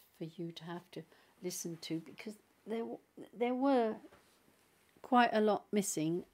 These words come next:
The reproaches are very special, um, and the singing and the so-, songs and the hymns, uh, uh, that they have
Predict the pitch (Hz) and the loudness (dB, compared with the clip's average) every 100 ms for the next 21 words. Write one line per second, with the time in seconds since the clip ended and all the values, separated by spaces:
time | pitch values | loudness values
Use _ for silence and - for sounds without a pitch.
0 | _ _ - 190 196 190 - 208 202 - | _ _ 2 4 4 2 4 6 4 2
1 | 160 160 - - - - _ 180 190 190 | 0 0 -8 -18 -20 -20 _ 2 6 6
2 | 175 170 - 180 180 - 147 147 _ _ | 4 0 2 2 2 0 -4 -8 _ _
3 | 175 175 170 - _ _ _ _ _ - | 2 2 2 -2 _ _ _ _ _ -14
4 | 196 _ 202 185 180 - 214 202 180 170 | -14 _ 4 6 4 4 4 6 6 4
5 | 170 170 165 - - - - - 196 190 | 2 2 0 -2 -6 -10 -12 0 4 4
6 | 180 160 165 165 165 185 170 156 135 135 | 4 2 2 2 2 2 2 0 -4 -10
7 | - 180 - - 185 185 - - 180 170 | -2 -2 -2 -6 0 0 0 0 0 4
8 | 185 170 | 4 2